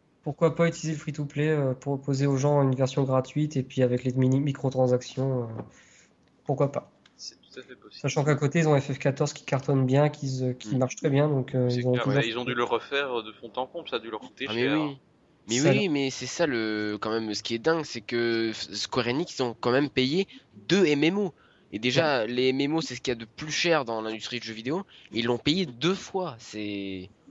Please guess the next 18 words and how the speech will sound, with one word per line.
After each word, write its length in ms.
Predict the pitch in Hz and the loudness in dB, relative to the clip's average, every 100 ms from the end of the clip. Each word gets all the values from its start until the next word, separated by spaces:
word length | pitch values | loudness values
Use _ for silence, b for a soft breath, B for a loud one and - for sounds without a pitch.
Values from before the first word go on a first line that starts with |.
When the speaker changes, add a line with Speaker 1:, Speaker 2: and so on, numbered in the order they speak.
| 135 | 0
Speaker 1:
Mais 520 | 135 135 139 135 139 | 4 4 6 4 6
Speaker 3:
Wow. 400 | 135 135 131 - - | 6 6 4 -4 -4
Speaker 1:
en 40 | |
fait, 280 | 170 165 - | 0 0 -2
ils 180 | - 143 | -14 -10
disaient 300 | 135 156 160 | -8 -6 -6
que 360 | - 139 131 | -4 -2 -2
si 280 | 123 - 139 | -2 -4 -2
jamais 340 | 135 143 156 147 | 0 2 2 0
F 120 | 135 | -2
F 100 | 127 | -2
quatorze, 440 | 139 135 147 139 | -2 2 2 4
euh, 400 | 131 131 123 131 | 4 4 4 2
le 180 | 131 127 | 2 4
nouveau, 440 | 131 135 147 139 143 | 6 6 6 4 2
avait 220 | 135 127 | 2 2
bidé, 440 | 123 127 135 175 - _ _ _ | 0 2 2 0 -6 _ _ _
Speaker 3:
Hmm. 200 | 117 127 | -8 -8